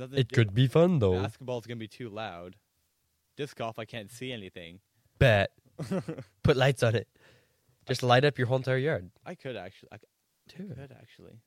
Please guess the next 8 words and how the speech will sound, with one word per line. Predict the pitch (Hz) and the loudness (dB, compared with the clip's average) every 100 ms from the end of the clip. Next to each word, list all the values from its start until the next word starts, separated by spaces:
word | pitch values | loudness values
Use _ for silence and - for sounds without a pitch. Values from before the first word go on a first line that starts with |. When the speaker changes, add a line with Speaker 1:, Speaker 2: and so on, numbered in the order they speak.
| _ _ _ _ _ _ | _ _ _ _ _ _
Speaker 1:
My | 120 120 | -12 -12
friend | - 110 117 | -12 -12 -12
gave | 107 98 | -14 -14
me | 92 87 | -16 -20
lights. | 90 90 - _ - - - _ _ _ _ _ _ - _ | -20 -20 -20 _ -20 -20 -20 _ _ _ _ _ _ -20 _
Speaker 2:
For | - 123 | -10 -6
your | 110 | -2
birthday? | 170 170 - 202 | 0 -2 -4 -6